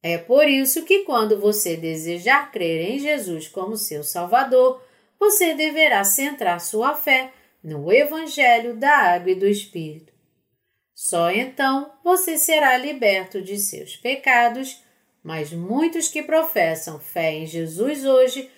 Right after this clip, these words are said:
continuam ignorando a justiça de Deus. Tais pessoas tentam permanecer diante de Deus, preocupadas em cometer menos pecados e tentando ser santificados por si mesmas.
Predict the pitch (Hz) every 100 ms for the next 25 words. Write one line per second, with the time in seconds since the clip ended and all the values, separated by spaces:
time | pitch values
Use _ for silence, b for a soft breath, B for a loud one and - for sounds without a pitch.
0 | b b - 349 349 359 320 277 269 247
1 | 269 294 254 202 202 202 208 240 - 165
2 | 156 180 175 202 165 156 151 - _ _
3 | _ _ _ _ _ _ _ _ _ _
4 | _ _ _ _ 151 147 - 254 285 285
5 | 294 254 254 269 - - 190 170 180 175
6 | 277 302 311 302 320 330 - 226 214 202
7 | 240 196 151 156 175 196 254 254 254 277
8 | - b b b b 392 381 359 370 370
9 | 302 277 269 269 262 262 254 240 254 254
10 | 170 156 156 180 254 302 285 - 320 320
11 | 262 247 240 247 b b b - 233 247
12 | 247 214 196 180 175 - - 156 156 -
13 | 277 311 330 320 - 330 277 233 214 214
14 | 220 - 220 - 247 226 175 165 180 165
15 | -